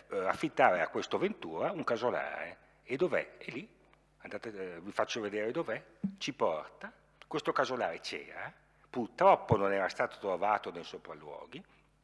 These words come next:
era esattamente nella zona di cui parlava Di Giglio, solamente ristrutturato adesso, no? Era diventato, se, potete immaginare, non so,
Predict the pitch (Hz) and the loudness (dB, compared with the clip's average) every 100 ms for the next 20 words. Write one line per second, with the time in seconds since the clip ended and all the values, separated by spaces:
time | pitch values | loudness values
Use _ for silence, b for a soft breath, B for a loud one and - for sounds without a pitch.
0 | _ _ _ - - 143 107 95 101 127 | _ _ _ -12 0 2 2 0 -2 -2
1 | - 117 135 123 95 95 80 - - _ | 2 0 2 -2 -4 -8 -10 -12 -20 _
2 | 95 95 92 - 131 113 92 90 107 - | -6 -2 -2 2 2 2 0 -6 -8 -4
3 | 101 98 92 90 107 110 87 80 - 92 | -2 -2 -4 -8 -10 -8 -8 -8 -4 -4
4 | 92 117 101 90 - 85 - 87 113 - | -2 -2 -4 -4 -6 -10 -4 4 6 6
5 | 85 73 - - 78 90 B B 95 92 | -2 -4 -12 -12 -6 -6 B B -2 0
6 | 101 101 95 98 98 107 95 B B B | 0 -2 0 2 4 6 4 B B B
7 | - - - - 117 120 117 127 123 113 | -12 -12 -12 -16 -2 4 4 4 4 4
8 | 104 110 110 104 101 - 98 | 2 2 2 2 0 2 2